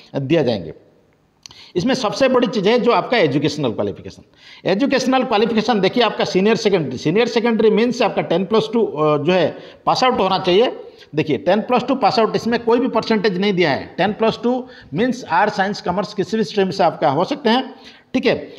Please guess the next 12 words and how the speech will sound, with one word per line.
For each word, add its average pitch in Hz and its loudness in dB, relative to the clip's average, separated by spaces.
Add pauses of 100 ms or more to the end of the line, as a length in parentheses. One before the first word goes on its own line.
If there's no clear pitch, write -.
और 247 2
उसके 233 2
साथ 208 2
साथ 208 0
देखिए, 196 2
minimum 220 2
एक 196 0
typing 214 0
speed 240 0
जो 208 4
है, 214 4
इसमें 208 0